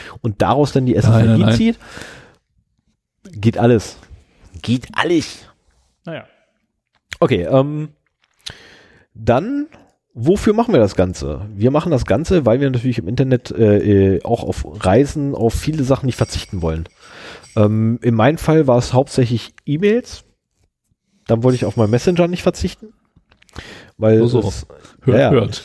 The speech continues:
Speaker 1: ich, ich wollte auf meinen Messenger nicht verzichten, man mag's nicht glauben. Ich war im Urlaub und wollte auf meinen Messenger nicht verzichten. Ähm, aus gegebenen Anlass. Also es hat ja auch einen Grund gehabt, ne, warum ich auf den nicht verzichten wollte. Wenn es an mir gegangen wäre, hätte ich den ersten Urlaub nicht mal angetreten.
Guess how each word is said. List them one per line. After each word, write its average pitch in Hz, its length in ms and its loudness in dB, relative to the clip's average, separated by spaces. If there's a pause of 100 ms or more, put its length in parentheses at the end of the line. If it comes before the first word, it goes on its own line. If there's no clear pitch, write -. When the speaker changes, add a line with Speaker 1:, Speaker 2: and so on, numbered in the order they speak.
Speaker 1:
ich, - 60 -16
ich - 200 -10
wollte 120 180 2
auf 139 100 -4
meinen 139 100 2
Messenger 101 340 0
nicht 85 140 -8
verzichten, - 340 -4
man 92 60 -4
mag's 101 180 -8
nicht 147 100 -4
glauben. 85 260 -4 (640)
Ich - 120 -14
war 110 100 2
im 113 100 -2
Urlaub 190 320 0
und 160 140 -2
wollte 143 180 2
auf 139 80 -8
meinen 135 120 -2
Messenger 90 320 -2
nicht 85 120 -10
verzichten. - 440 -12 (1000)
Ähm, 120 800 2
aus 135 320 2
gegebenen 135 460 2
Anlass. 92 320 -2
Also 110 180 0
es 110 140 -2
hat 127 100 2
ja - 100 2
auch 110 120 2
einen 117 180 0
Grund 123 240 0
gehabt, - 460 -2
ne, 147 120 0
warum 110 140 0
ich 95 60 2
auf 92 100 -4
den 95 140 0
nicht 90 80 -4
verzichten - 400 -6
wollte. 58 280 -18 (1200)
Wenn 90 100 -6
es 98 80 -2
an 104 80 2
mir 117 80 4
gegangen 113 320 2
wäre, 120 200 4 (120)
hätte 107 160 0
ich 107 100 -6
den - 140 -10
ersten 110 240 -2
Urlaub 104 200 0
nicht 104 140 -4
mal 92 140 -2
angetreten. - 440 -8